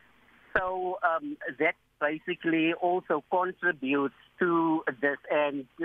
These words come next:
Doctor George also said they are very concerned because, um, people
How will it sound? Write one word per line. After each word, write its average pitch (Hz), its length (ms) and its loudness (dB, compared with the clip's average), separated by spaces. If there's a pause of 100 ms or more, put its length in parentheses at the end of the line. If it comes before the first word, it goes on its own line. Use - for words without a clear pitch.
(140)
Doctor 165 260 -2
George 156 340 -2
also 175 360 -2
said 139 220 0
they 143 180 0
are 143 200 2
very 147 300 -4
concerned 147 680 0 (520)
because, 156 600 -2 (160)
um, 127 540 0 (640)
people 175 400 0